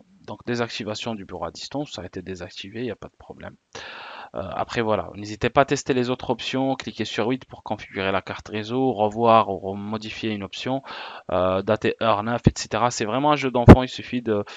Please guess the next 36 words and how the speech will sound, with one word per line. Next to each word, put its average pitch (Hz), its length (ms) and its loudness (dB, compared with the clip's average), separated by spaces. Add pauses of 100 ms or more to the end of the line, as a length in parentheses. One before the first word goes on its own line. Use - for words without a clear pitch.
(160)
fournir 139 340 0
des 123 140 2
numéros 120 380 0
d'op-, 107 320 -4
de, 101 240 -6
de, 104 140 -10
d'options 117 480 -6 (280)
ou 156 80 0
de 139 120 2
sous-options. 107 600 -6 (300)
Et 113 80 -4
quand 160 160 2
vous 143 120 0
aurez 127 140 2
fini, 113 260 -4
bah, 135 120 2
vous 98 140 8
cliquez 110 300 -4
sur, 87 360 -4
euh, 82 180 -6 (500)
sur - 280 -6
quinze, 120 400 -2 (720)
euh, 101 340 6
pour - 200 -8
quitter - 260 -4
et 127 60 4
revenir 110 500 0
à 127 120 4
la 127 80 6
ligne 117 140 0
de 110 120 -4
commande, 110 340 -4
donc 113 160 -8
le 104 100 -2
mode 117 180 -4
standard. - 460 -6